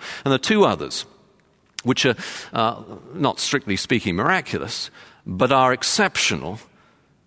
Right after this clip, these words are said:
and extraordinary. Two other characteristics of this hospital, and, uh, they are unity and respect. You find the unity at the end of verse twelve. So it says, "And they were all together in Solomon's portico."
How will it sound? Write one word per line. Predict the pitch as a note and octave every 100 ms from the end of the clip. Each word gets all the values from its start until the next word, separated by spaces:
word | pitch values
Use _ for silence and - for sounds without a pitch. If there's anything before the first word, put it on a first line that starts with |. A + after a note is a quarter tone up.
| _
and | A#2 A2
extraordinary. | - - - B2+ G#2+ E2+ D#2+
Two | - F3
other | D3+ A2
characteristics | A#2+ G#2 - G2 - G2 -
of | F2
this | F#2
hospital, | - C3 - F2 D2 - _ _ - - - -
and, | A#2 A2 A2
uh, | A2 A2 A2
they | A2 A2
are | F#2+ G2
unity | A#2 D#3+ G3 - - E2 B2+ - _ _ _ _ _ _
and | - G2+ C#3
respect. | G2 - - E2 - - - - _ _
You | G#2+
find | G#2+ C3+ A2
the |
unity | G#2 F3 D3 - E2 A2+ - - -
at | A2
the | G#2+
end | B2+ F#2
of |
verse | F2 F2
twelve. | - E3+ B2 D2 - - - -
So | -
it | F#2+
says, | - G#2 F2+
"And | A#2 A#2 B2
they | A#2+
were | A#2 B2
all | - C#3 D#3 F#3
together | F3 G3 D#3+ F#3 G3+ F#3+ A2 D#2+
in | - G2+
Solomon's | G2+ - A2+ G2+ F2+ F2 -
portico." | A#2 G2 F#2+ E2+ C2+